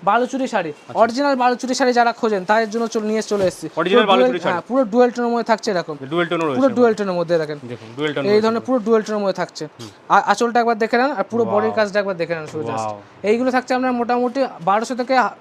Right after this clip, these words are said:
Speaker 1: চোদ্দশোর মধ্যে। বারোশো থেকে চোদ্দশো, অরিজিনাল
Speaker 2: বারোশো থেকে
Speaker 1: বালুচুরি।
Speaker 2: চোদ্দশো, হান্ড্রেড পার্সেন্ট অরিজিনাল বালুচুরি।
Speaker 1: হান-, হান্ড্রেড পার্সেন্ট অরিজিনাল বালুচুরি।
Speaker 2: হুম।
Speaker 1: শুনুন, প-, পরবর্তী আর নেক্সট কালেকশনে চলে যায়, জাল কাতান। যারা একটু ভালো রকমের জাল কাতানের ডুয়েল টোনের মধ্যে, তাদের জন্য
Speaker 2: ডুয়েল টোন
Speaker 1: থাকছে এই
Speaker 2: দেখতে
Speaker 1: কালেকশন।
Speaker 2: পাচ্ছেন, আশা করি বুঝতেই
Speaker 1: আঁচল,
Speaker 2: পারছেন।
Speaker 1: আ-,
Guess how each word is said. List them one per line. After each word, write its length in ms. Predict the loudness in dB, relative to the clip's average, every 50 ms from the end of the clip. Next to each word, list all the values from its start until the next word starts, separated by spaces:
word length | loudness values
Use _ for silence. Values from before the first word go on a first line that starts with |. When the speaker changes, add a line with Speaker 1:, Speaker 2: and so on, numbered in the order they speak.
| -20 -10 -2
Speaker 1:
চোদ্দশোর 360 | -2 -2 -2 -2 -4 -4 -4
মধ্যে। 240 | -4 -4 -4 -4 -2
বারোশো 300 | -2 0 0 -2 -2 -4
থেকে 180 | -6 -4 -4 -2
চোদ্দশো, 300 | -2 -4 -6 -6 -6 0
অরিজিনাল 300 | 2 2 4 4 2 2
Speaker 2:
বারোশো 80 | 2
থেকে 120 | 4 4 4
Speaker 1:
বালুচুরি। 260 | 2 2 0 0 2
Speaker 2:
চোদ্দশো, 260 | 4 4 2 2 -4 -10
হান্ড্রেড 260 | -6 -4 -2 -2 0 2
পার্সেন্ট 260 | 2 2 2 2 0
অরিজিনাল 240 | 0 0 2 2 4
বালুচুরি। 280 | 4 2 2 2 0
Speaker 1:
হান-, 20 | 0
হান্ড্রেড 240 | 0 2 0 -2 -2
পার্সেন্ট 300 | -2 -6 -2 0 0 0
অরিজিনাল 240 | 0 0 0 0
বালুচুরি। 380 | 2 2 0 -2 -2 -6 -10 -12 -12 -12
Speaker 2:
হুম। 100 | -12 -10 -6 -2
Speaker 1:
শুনুন, 160 | -2 -2 -2 -4 -4
প-, 160 | 0 0 0 0 -2 -4
পরবর্তী 440 | 0 0 2 2 2 0 0 0 2
আর 120 | 2 2
নেক্সট 220 | 2 0 -2 -2 0
কালেকশনে 340 | 0 0 0 2 -2 -2 -2
চলে 140 | -2 -2
যায়, 100 | -2 -2
জাল 220 | 2 2 2 2 4
কাতান। 260 | 2 0 0 -2 -8 -10 -18 -20 -12 -2 0
যারা 120 | 0 0
একটু 160 | 0 -2 -4 -4
ভালো 200 | 0 0 2 2
রকমের 220 | 2 2 0 2
জাল 120 | 2 2
কাতানের 380 | 2 2 0 0 0 -2 -4 -2
ডুয়েল 220 | 2 4 4 4
টোনের 220 | 2 0 -4 -4 -2
মধ্যে, 260 | -2 -4 -2 -4 -2
তাদের 200 | 0 2 2 2
জন্য 80 | 2 2
Speaker 2:
ডুয়েল 120 | 0 2
টোন 100 | 2 0
Speaker 1:
থাকছে 140 | 2 2 0
এই 40 | 0
Speaker 2:
দেখতে 120 | 2 0
Speaker 1:
কালেকশন। 220 | 0 0 2 2
Speaker 2:
পাচ্ছেন, 240 | 2 2 0 0 -6
আশা 160 | -6 -4 -6
করি 80 | -8 -8
বুঝতেই 260 | -8 -10 -4 0 0
Speaker 1:
আঁচল, 180 | 0 2 2 -2
Speaker 2:
পারছেন। 200 | -2 -4 -12 -10
Speaker 1:
আ-, 200 | -8 -8 -8 -8